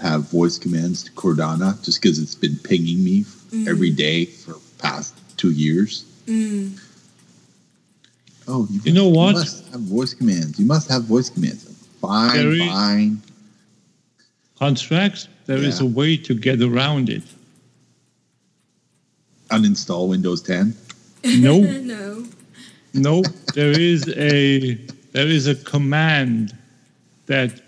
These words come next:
Speaker 3: erases the voice command and the activation
Speaker 2: Oh.
Speaker 3: from, from the registry.
Speaker 2: Oh, that's interesting.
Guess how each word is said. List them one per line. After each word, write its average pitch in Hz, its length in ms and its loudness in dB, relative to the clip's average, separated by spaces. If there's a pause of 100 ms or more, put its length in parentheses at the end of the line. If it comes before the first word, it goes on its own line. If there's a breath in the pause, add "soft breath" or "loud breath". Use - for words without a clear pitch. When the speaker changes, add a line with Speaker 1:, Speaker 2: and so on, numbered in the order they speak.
Speaker 3:
erases 147 880 0
the 127 180 -4
voice 139 440 0
command 135 560 0
and 131 180 0
the 131 160 -2
activation 123 1120 -2 (320)
Speaker 2:
Oh. 269 420 -8
Speaker 3:
from, 143 400 0 (380)
from 165 300 0
the 135 100 2
registry. 135 800 -4 (580)
Speaker 2:
Oh, 269 180 -4
that's 269 240 -6
interesting. 220 600 -6